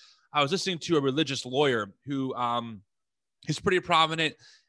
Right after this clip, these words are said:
and, uh, he's argued a lot of cases. And he said that, that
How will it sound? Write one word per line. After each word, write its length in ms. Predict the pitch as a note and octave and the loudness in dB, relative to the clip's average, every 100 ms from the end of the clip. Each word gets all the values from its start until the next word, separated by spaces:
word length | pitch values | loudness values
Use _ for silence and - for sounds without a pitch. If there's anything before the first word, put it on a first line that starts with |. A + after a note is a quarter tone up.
| _ | _
and, 300 | C3+ C3+ C3+ | -2 0 2
uh, 120 | C3 | 2
he's 180 | B2 C3 | 2 -2
argued 320 | C3 D3+ D#3+ | 2 2 2
a 40 | D3 | 0
lot 120 | C#3+ | 0
of 80 | D3 | -2
cases. 480 | D3 C#3+ C3 C#3+ C3+ | -4 -6 -4 -4 -6
And 100 | C#3 | -6
he 120 | E3+ | -4
said 480 | - F#3 E3+ E3 D3+ _ _ _ B2 | -2 0 2 0 -4 _ _ _ -2
that, 320 | D3 C#3+ C3 _ _ _ C3+ | 2 2 0 _ _ _ -2
that 300 | D#3 C#3 | 2 2